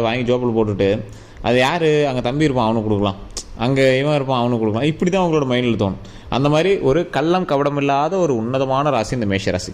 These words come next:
கோபம் வரும் சார், கோபம் கண்டிப்பா வரும். அது எதுக்கு வருது, ஏன் வருதுலாம் தெரியாது, கோபம் வரும். கோபம் ஏன் காரணம்? முருகனுடைய ராசி. தேவையில்லாதது கூட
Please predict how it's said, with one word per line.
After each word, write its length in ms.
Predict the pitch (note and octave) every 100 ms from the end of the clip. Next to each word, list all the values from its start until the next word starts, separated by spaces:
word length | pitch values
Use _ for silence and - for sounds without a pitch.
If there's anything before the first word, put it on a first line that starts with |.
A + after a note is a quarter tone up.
| -
கோபம் 440 | D3+ G3 E4 A3+
வரும் 200 | C3+ A#2
சார், 180 | F#2 F2 - - - - -
கோபம் 280 | - C3+ F3
கண்டிப்பா 380 | B2 A2 B2+ B2+
வரும். 260 | G2+ - - -
அது 140 | G#2+ G2
எதுக்கு 260 | G#2+ C#3+ D3
வருது, 220 | C#3+ D3+ D3
ஏன் 180 | C#3+ C#3+
வருதுலாம் 420 | C#3+ D3 E3+ E3
தெரியாது, 220 | D#3 C#3+
கோபம் 280 | C3+ C#3+ C#3+
வரும். 180 | G#2+ - - - - -
கோபம் 320 | - F3+ G#3
ஏன் 200 | F3+ F3+
காரணம்? 560 | F3+ F3 F3 F3 F3+ F3+ F#3 - - -
முருகனுடைய 540 | F#3 G#3+ G3+ D#3 C#3
ராசி. 300 | A#2+ A2+ - A2 - - - -
தேவையில்லாதது 640 | D#3 F3 F3 F3 F3+ F3+
கூட 160 | D#3 F3